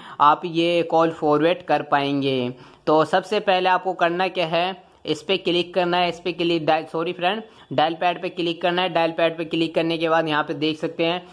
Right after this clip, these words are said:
यहाँ पे थ्री डॉट का ऑप्शन आएगा, तो थ्री डॉट के ऑप्शन पे क्लिक करना है। और क्लिक करते हैं, यहाँ पे देख सकते हैं ब्लैक लिस्ट कॉल्स, तो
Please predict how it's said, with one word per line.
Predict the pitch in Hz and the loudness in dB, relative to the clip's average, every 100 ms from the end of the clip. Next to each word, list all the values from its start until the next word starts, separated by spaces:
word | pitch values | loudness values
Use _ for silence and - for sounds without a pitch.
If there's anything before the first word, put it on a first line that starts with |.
| - - | -12 -2
यहाँ | 151 | 0
पे | 170 | 0
थ्री | 170 156 160 | -6 -4 0
डॉट | 160 160 | 2 0
का | 160 | 4
ऑप्शन | 156 147 - 170 | 2 2 -2 -2
आएगा, | 165 160 170 170 - - - | 0 0 0 -2 -6 -8 -6
तो | |
थ्री | 165 165 160 | -2 -2 0
डॉट | 156 156 156 | 2 0 2
के | |
ऑप्शन | 160 147 - 160 | 2 2 0 -2
पे | 165 180 180 - - - | 2 0 -2 -14 -20 -4
क्लिक | 165 165 170 | -2 0 0
करना | 165 170 | 0 0
है। | 185 | -2
और | 165 156 | 0 0
क्लिक | 143 170 165 | 2 -2 0
करते | 165 151 170 | 0 0 0
हैं, | 156 | 0
यहाँ | 160 | 0
पे | 160 | -2
देख | 156 160 | -2 -4
सकते | 165 160 165 | -6 -4 -2
हैं | 175 170 - - | -2 -4 -12 -6
ब्लैक | 143 160 160 | 0 2 2
लिस्ट | 165 160 160 - | -2 -2 -4 0
कॉल्स, | 156 156 165 165 - | 4 4 2 -2 0
तो | 156 147 151 147 | 2 4 4 0